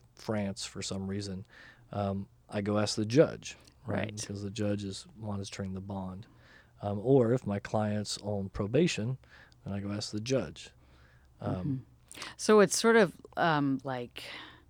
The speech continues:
Speaker 2: I know this isn't technically correct, but it's, what it seems like is, um, sort of like the custody part of the,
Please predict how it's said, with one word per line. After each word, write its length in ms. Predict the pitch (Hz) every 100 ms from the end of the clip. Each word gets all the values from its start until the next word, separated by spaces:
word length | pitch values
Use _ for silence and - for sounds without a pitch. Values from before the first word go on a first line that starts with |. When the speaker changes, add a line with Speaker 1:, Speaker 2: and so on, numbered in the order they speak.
| _ _ _ -
Speaker 2:
I 40 |
know 160 | 156 147
this 160 | 139
isn't 300 | 151 135 123
technically 540 | - 147 147 135 139 131
correct, 420 | - 139 135 135
but 200 | 131 147
it's, 280 | - - - -
what 260 | 165 165
it 140 | 143 -
seems 320 | 180 175 151
like 260 | 147 147 -
is, 360 | 143 135 131 -
um, 220 | 147 127
sort 220 | 127 170 156
of 100 | 131
like 240 | 143 - - - -
the 180 | 143 156 -
custody 760 | - - 170 - - 147 143 131
part 600 | - 143 131 85 - - -
of 600 | 156 147 135 135 - - - - - _ -
the, 440 | 135 135 120 120